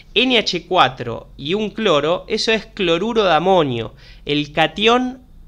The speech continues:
amonio, ¿sí?, tiene esa fórmula N H cuatro más y puede aparecer.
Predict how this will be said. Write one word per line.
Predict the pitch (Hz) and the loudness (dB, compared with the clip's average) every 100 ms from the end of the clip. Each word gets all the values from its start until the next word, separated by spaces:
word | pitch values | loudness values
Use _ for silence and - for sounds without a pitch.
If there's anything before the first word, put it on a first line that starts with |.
| - - | -8 -2
amonio, | 147 202 226 214 214 240 247 - | 0 4 4 2 0 -4 -6 -18
¿sí?, | - 135 160 226 - - - - | -14 -6 -4 -4 -8 -20 -16 -2
tiene | 175 170 160 | 0 2 0
esa | 165 143 | 0 -4
fórmula | - 233 233 220 - | 0 0 0 -4 -2
N | 175 185 165 | -2 0 0
H | 165 - 135 | -4 -6 -6
cuatro | 151 151 131 | -4 -4 -6
más | 120 185 254 - - - - - - - | 0 2 0 -4 -16 -20 -20 -20 -18 -12
y | 147 | -12
puede | - 185 220 247 | -2 4 4 4
aparecer. | 226 170 135 131 131 104 | 2 0 -2 -4 -4 -6